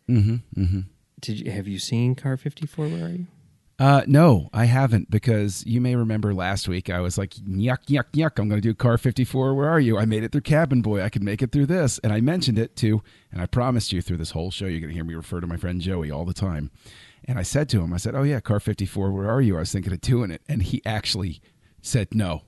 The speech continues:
Speaker 1: no, don't." He said, "You, you have no idea how bad this movie is." And he went into some of the gags, and he said, "Those were the funny moments." I said, "Those were the funny moments." He said, "Yes, do not watch." He goes, "I'm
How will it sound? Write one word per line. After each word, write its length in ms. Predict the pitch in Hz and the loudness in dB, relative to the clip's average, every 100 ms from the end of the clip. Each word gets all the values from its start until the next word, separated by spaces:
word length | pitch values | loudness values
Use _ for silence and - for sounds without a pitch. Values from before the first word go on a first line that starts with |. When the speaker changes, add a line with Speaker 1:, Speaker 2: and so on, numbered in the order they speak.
| _ _ | _ _
Speaker 1:
no, 220 | 113 120 - | -2 -2 -2
don't." 240 | 120 139 - | -2 -2 -4
He 100 | 90 | -4
said, 240 | 95 92 | -2 -2
"You, 160 | 92 98 | -4 -4
you 140 | 110 98 | -2 0
have 180 | 92 | -2
no 320 | 87 90 98 95 | -4 -4 -2 -2
idea 320 | 95 95 87 | -4 -4 -4
how 160 | 82 | -4
bad 300 | 85 90 78 | -4 -4 -4
this 160 | 71 - | -8 -4
movie 340 | 92 85 73 | -2 -2 -4
is." 180 | 78 80 - - - | -6 -8 -10 -20 -14
And 140 | - 123 | 0 2
he 80 | 110 | 6
went 260 | 123 123 | 4 4
into 220 | 131 110 | 0 -2
some 240 | 104 123 104 | -2 0 0
of 60 | |
the 80 | 90 | -4
gags, 680 | 76 85 85 95 120 139 - | -4 -6 -4 -6 -6 -8 -10
and 80 | 135 | -6
he 60 | 135 | -2
said, 260 | - 98 - - _ | -2 -2 -6 -16 _
"Those 360 | - 107 127 123 | 0 2 2 2
were 100 | 113 | 0
the 100 | 95 | 0
funny 380 | - 101 101 92 | -2 -2 -2 -2
moments." 500 | 80 69 58 - - | -4 -8 -10 -12 -8
I 40 | |
said, 200 | 90 82 | -6 -6
"Those 180 | - 85 | -6 -6
were 80 | 85 | -6
the 60 | 76 | -6
funny 280 | - 156 | -2 2
moments." 320 | 110 78 67 - | 2 0 -6 -6
He 60 | |
said, 240 | 95 98 85 | -4 -4 -6
"Yes, 180 | 71 | -10
do 320 | - 90 117 117 | -12 0 4 4
not 280 | 113 87 | 2 -2
watch." 360 | 87 87 85 - - - _ | -6 -4 -4 -8 -12 -20 _
He 100 | 110 | 0
goes, 160 | 110 | 0
"I'm 260 | - 147 | 0 -2